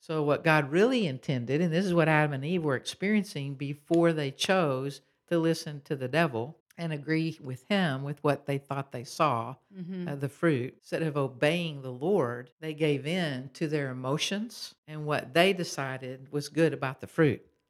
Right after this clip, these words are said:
Speaker 2: Hmm.
Speaker 1: And that's how we typically live. What we're supposed to be doing is bringing what we encounter out in the world, uh, into conversation with God.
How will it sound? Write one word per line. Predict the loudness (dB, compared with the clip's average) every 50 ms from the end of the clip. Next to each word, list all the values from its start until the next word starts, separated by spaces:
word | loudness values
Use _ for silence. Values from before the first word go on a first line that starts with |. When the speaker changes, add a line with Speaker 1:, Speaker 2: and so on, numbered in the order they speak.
| _ _ _ _
Speaker 2:
Hmm. | -10 -8 -8 -6 -8 -10 -12 _ _
Speaker 1:
And | -14 -12 -10 -4 -2
that's | -2 -2 -2 -4
how | -2 0 2 2 2 2
we | 0 0 -2 -4 -4
typically | -6 -6 -6 -6 -6 -8 -8 -8 -10 -8
live. | -2 0 2 2 2 0 -4 -10 _ _ _ _ _ _ _ _
What | -12 -10 -8 -8 -8
we're | -10 -12
supposed | -12 -8 -2 -2 -2 -2 -2 -6 -10
to | -12
be | -14 -14 -16
doing | -18 -16 -16 -14 -14 -14 -16 -16 -18 -20 _
is | -12 -10 -8 -8 -8 -10 -10 -12 -16 -20 -20 _ _ _ _ _
bringing | -10 -8 -6 -6 -6 -6 -8 -8 -8 -4
what | -2 -2 -2 -2
we | -2 -4 -6 -6
encounter | -6 -8 -8 -4 0 2 4 4 6 4 4 4 4 2 2
out | 0 0 0 0
in | 0 -2
the | -4 -2
world, | 2 4 4 6 6 6 4 4 0 -4 -10 _ _
uh, | -8 -8 -6 -6 -8 -10 -12 _ _ -4
into | 0 0 2 2 0 -2 -4 -6
conversation | 0 2 4 4 4 2 0 0 0 0 0 0 -2 -6
with | -6 -6 -6 -4
God. | -4 -4 -4 -6 -12